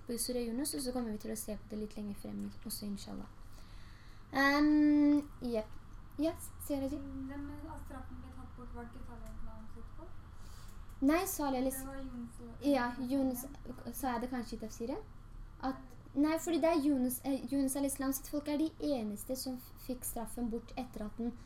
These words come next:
Speaker 1: på en måte, den var rett over hod-, hodene deres,
Speaker 2: Mm.
Speaker 1: men, eh, den ble fjernet.
Speaker 2: Ok.
Speaker 1: Men både Ad og Samud-folket fikk sin straff. Jepp, de ble utryddet. Eh, greit. Hvis det ikke er noen flere spørsmål nå, så tenker jeg at vi tar, eh,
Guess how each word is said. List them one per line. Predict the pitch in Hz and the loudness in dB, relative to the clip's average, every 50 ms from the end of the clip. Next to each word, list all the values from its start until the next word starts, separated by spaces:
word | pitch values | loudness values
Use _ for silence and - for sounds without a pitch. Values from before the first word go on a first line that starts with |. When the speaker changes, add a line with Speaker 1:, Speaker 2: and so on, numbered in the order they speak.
| - - - | -14 -6 2
Speaker 1:
på | - 330 | 6 6
en | 320 | 6
måte, | 254 254 | 8 8
den | 302 294 | 6 6
var | 285 294 285 | 6 6 4
rett | 269 254 - 247 | 4 2 2 0
over | 233 247 | 2 2
hod-, | 262 254 240 214 - - 226 | 2 2 0 -2 -2 -4 -2
hodene | 240 226 202 202 202 | -2 -2 -2 -2 -4
deres, | 202 214 208 240 254 240 | -4 -2 -2 -2 0 0
Speaker 2:
Mm. | 240 247 | 0 0
Speaker 1:
men, | 233 233 233 233 | 0 0 0 -2
eh, | 226 226 226 220 208 - - - - - - - | 0 -2 -2 -4 -6 -8 -8 -8 -8 -6 0 2
den | 247 254 | 4 4
ble | 240 240 240 | 4 4 2
fjernet. | 233 - - 240 233 202 202 208 214 - | 0 -2 -2 -2 -2 -2 -4 -4 -4 -6
Speaker 2:
Ok. | - - - - - - - - - - - - - - | -8 -8 -8 -8 -8 -8 -6 -6 -6 -8 -8 -6 0 4
Speaker 1:
Men | 262 277 285 269 247 | 6 8 8 8 6
både | 285 285 262 233 220 269 285 285 - - | 6 6 6 6 6 4 4 2 0 0
Ad | 247 247 247 262 262 254 - - | 2 6 6 6 6 4 2 0
og | 233 233 | 0 0
Samud-folket | 233 - - 247 226 220 208 - - 220 214 - 247 226 | 0 0 0 0 0 -2 -2 -2 -2 -2 -2 -2 -4 -4
fikk | - 233 214 - | -4 -4 -4 -4
sin | - - 208 208 | -6 -4 -4 -4
straff. | 196 - - - 220 - - - - - - - - - - | -6 -6 -8 -8 -8 -6 -6 -6 -8 -8 -8 -8 -6 -4 -4
Jepp, | 226 214 - - - - - | -4 -4 -6 -8 -8 -6 -6
de | 226 220 | -4 -4
ble | 220 220 220 | -2 -2 -4
utryddet. | 214 - - - 214 202 208 208 - 220 - - - - - - - - - - - - - | -4 -6 -8 -8 -8 -8 -8 -8 -10 -10 -8 -8 -10 -10 -10 -10 -10 -10 -10 -12 -10 -6 -2
Eh, | 285 285 294 294 302 311 311 311 311 285 254 220 | 2 4 4 4 4 4 2 2 2 0 -2 -2
greit. | 220 254 254 240 214 208 - - - - | 0 2 2 2 2 0 -2 -4 -6 0
Hvis | 254 311 339 330 - | 2 2 2 2 2
det | - 381 | 0 -2
ikke | 370 370 330 294 | 0 2 4 6
er | 294 | 6
noen | 302 311 320 311 | 6 6 4 4
flere | - 311 277 262 254 269 | 2 2 2 4 4 2
spørsmål | 269 - - 254 254 - - 247 247 | 2 0 -2 -4 -4 -4 -4 -2 0
nå, | 254 262 294 | 2 2 2
så | 294 - 294 | 2 0 0
tenker | - 311 285 254 240 247 | 0 2 0 0 0 -2
jeg | 233 | -4
at | - - | -4 -2
vi | 247 262 | -2 -2
tar, | 254 - 240 233 233 226 226 | -2 -2 -2 0 0 0 0
eh, | 233 240 240 240 240 247 | 2 2 2 2 2 0